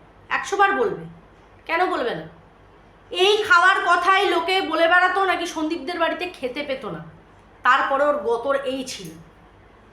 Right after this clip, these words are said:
খাওয়ানোর ঠেলা তো দেখাই যাচ্ছে, গোগ্রাসে খাওয়া ছাড়া কিচ্ছু না, সারাদিন মুখ চলছে। খেতে ভালোবাসে, কত ভালোবাসে মানুষ। এই তো গেল গতকালকে, আমি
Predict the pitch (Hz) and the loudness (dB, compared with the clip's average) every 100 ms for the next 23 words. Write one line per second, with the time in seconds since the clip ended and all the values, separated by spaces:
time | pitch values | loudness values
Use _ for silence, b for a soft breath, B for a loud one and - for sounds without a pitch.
0 | - - - - - - - - - - | -20 -20 -20 -20 -20 -20 -20 -20 -12 -4
1 | 226 277 311 311 277 294 302 262 339 359 | 0 2 0 0 0 0 0 0 2 2
2 | 339 262 - 147 - - - - - - | 2 0 -4 -12 -16 -20 -20 -20 -20 -20
3 | - - - - - - - 190 262 311 | -20 -20 -20 -20 -20 -20 -20 -6 -4 -2
4 | 330 339 349 349 285 302 311 320 311 302 | 0 0 0 0 2 2 2 0 -2 -6
5 | - 208 170 247 269 311 339 302 311 - | -8 -8 -4 0 2 2 0 0 -2 -4
6 | 233 180 - 156 - - - - - - | -4 -4 -8 -16 -20 -20 -20 -20 -20 -20
7 | - - - - - - 247 247 311 339 | -20 -20 -20 -20 -20 -12 -8 -2 2 2
8 | 339 370 370 320 381 415 415 370 - 240 | 2 0 -2 -4 0 2 2 0 0 0
9 | 277 359 - - - - - - - - | -2 -4 -12 -20 -20 -20 -20 -20 -20 -20
10 | - - - - - - - - - - | -20 -20 -20 -20 -20 -20 -20 -20 -20 -20
11 | - - _ - - - - - - 294 | -20 -20 _ -20 -20 -20 -20 -20 -6 -4
12 | 320 381 359 370 302 262 226 180 165 - | -2 0 2 2 0 -2 -4 -6 -8 -16
13 | - - - - - - - - - - | -20 -20 -20 -20 -20 -20 -20 -20 -20 -4
14 | 320 440 370 370 | 0 2 2 -2